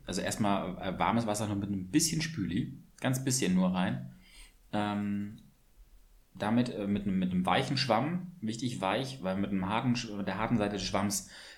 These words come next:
äh, kannst du tatsächlich das Fenster auf der, an, an Rändern, äh, und die Gummierung teilweise einfach kaputt machen, wenn du zu doll, äh, dran reibst.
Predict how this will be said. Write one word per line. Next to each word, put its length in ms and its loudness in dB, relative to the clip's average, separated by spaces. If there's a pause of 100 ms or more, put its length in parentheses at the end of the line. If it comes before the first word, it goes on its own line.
äh, 220 -2
kannst 300 -6
du 580 0
tatsächlich 340 -4
das 80 -6
Fenster 280 0
auf 60 -6
der, 140 -4
an, 100 -2
an 240 0
Rändern, 540 0
äh, 180 -4
und 160 -4
die 80 -2
Gummierung 400 2
teilweise 320 0
einfach 180 -2
kaputt 240 -2
machen, 160 2
wenn 80 0
du 60 -2
zu 140 -4
doll, 320 -4
äh, 280 -6
dran 120 -6
reibst. 340 -6